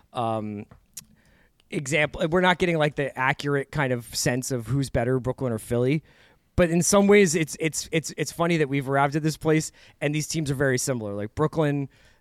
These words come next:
they've gotten better on defense and Jacque Vaughn has taken over, but are obviously an offensive juggernaut. And Philly, they have one of the best defensive players in the league in Embiid, but I don't think defense is their calling card anymore, even though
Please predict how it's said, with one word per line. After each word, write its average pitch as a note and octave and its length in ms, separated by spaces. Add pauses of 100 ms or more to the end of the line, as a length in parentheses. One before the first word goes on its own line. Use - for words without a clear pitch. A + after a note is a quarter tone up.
they've D3 160
gotten D3 260
better D3 260
on D3 140
defense C#3 400
and C#3 100
Jacque B2+ 220
Vaughn C3 200
has A#2+ 100
taken C3+ 320
over, B2 260
but A#2 160
are A#2 80
obviously A#2+ 420
an A#2+ 60
offensive A#2 400
juggernaut. A2+ 600
And B2 140
Philly, D3 520 (440)
they D3 140
have C#3+ 460 (340)
one D3+ 160
of C#3+ 60
the C#3 80
best C#3 180
defensive C3+ 380
players C3+ 320
in B2+ 80
the A#2+ 80
league C#3+ 200
in B2 200
Embiid, D3 220
but B2+ 100
I B2+ 100
don't C#3 160
think C3+ 160
defense C3 420
is A#2 120
their A#2+ 100
calling D#3 320
card A2+ 240
anymore, A2 380
even A2+ 200
though A#2 300